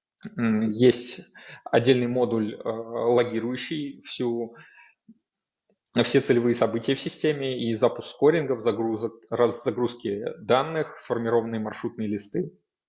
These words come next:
Теперь чуть подробнее об ар-, архитектуре программного комплекса.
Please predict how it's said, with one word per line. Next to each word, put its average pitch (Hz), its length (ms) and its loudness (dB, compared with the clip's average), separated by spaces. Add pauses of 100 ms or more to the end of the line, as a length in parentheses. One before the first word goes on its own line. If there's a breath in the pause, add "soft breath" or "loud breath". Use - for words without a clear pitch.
(680)
Теперь - 200 2
чуть - 200 -4
подробнее 127 460 2
об 120 360 -2
ар-, - 320 -4
архитектуре 117 560 -2
программного 107 520 -4
комплекса. - 580 -8